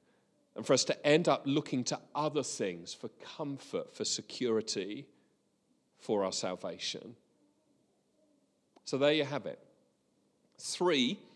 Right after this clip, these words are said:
pretty sobering examples of what can cause us to lose our nerve in following Jesus. A sudden shift of momentum that throws us off balance causes us to doubt everything.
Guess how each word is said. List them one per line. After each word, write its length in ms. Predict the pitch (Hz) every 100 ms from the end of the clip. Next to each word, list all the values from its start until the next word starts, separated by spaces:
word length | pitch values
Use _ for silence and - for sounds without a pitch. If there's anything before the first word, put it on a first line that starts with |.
| - _ _ _ _ _ _ _ -
pretty 840 | - - - 202 202 202 - 196
sobering 720 | 190 - - 190 202 170 180 175
examples 760 | 160 180 165 170 - 95 98
of 100 | 120
what 160 | 143 -
can 160 | 143
cause 320 | - 165 165 135
us 120 | -
to 120 | -
lose 320 | 123 139 135
our 120 | 131 123
nerve 680 | 120 120 104 104 - - - _ _ _ _
in 140 | 107 110
following 520 | - 113 107 101 101
Jesus. 840 | - 92 90 - 110 - - - - _ _ -
A 40 |
sudden 260 | - 190 202
shift 400 | - - 196 -
of 100 | 180
momentum 540 | 165 165 160 - 104
that 400 | 113 120 - -
throws 480 | - 240 240 240 196
us 140 | 190
off 180 | 190 -
balance 340 | 180 160 127 -
causes 480 | - 180 180 175 113
us 140 | 104
to 120 | - 104
doubt 320 | 123 117 107
everything. 680 | 104 101 95 85 104 -